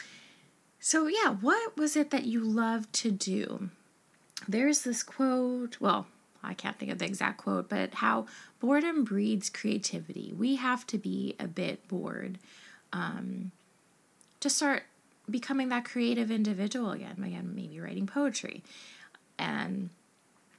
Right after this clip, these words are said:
and people are getting bored right now. Um, but what are you doing with that boredom? Are you just, like, Netflix, Netflix binging? Are you just looking at nonstop stuff on the news?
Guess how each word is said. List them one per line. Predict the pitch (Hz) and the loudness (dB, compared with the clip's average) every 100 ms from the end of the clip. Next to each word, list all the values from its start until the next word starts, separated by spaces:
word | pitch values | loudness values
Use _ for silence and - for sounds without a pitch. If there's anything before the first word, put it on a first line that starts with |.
| - - | -12 -2
and | 185 175 | 0 0
people | - 247 349 | -2 0 2
are | |
getting | 311 285 269 240 - _ _ _ _ - | 4 4 4 2 0 _ _ _ _ -4
bored | 202 190 180 170 190 | 0 2 2 2 2
right | 196 - 214 | 0 0 0
now. | 202 - - 285 302 - - - - | 0 2 2 0 -6 -16 -20 -20 -8
Um, | - 190 | 0 2
but | 196 247 | 2 2
what | 294 | 4
are | |
you | 330 285 | 4 4
doing | 277 240 | 4 4
with | 196 | 2
that | - | 0
boredom? | 175 - - - - | -4 -6 -4 -4 -2
Are | 220 | 0
you | 247 | 2
just, | 226 226 - | 4 2 0
like, | 202 | 0
Netflix, | 196 - - 226 - - - - 208 | 2 0 0 -4 -4 -6 -8 -6 -2
Netflix | 190 - - 226 - | -2 -2 -6 -6 -4
binging? | - 185 214 269 349 392 - - - - | -2 2 2 2 -2 -10 -18 -20 -16 -4
Are | 180 | 0
you | 208 202 | 2 0
just | 185 - | -2 -4
looking | 180 180 202 208 214 208 | -4 -2 -2 0 -2 -2
at | 190 180 180 185 - - _ - | -4 -4 -4 -6 -8 -12 _ -4
nonstop | 196 196 202 - - 185 | 0 2 2 0 -2 0
stuff | - 190 180 | 0 0 -2
on | 185 | -2
the | 185 | -2
news? | 175 156 165 254 294 - - | -2 -4 -2 -2 -4 -6 -8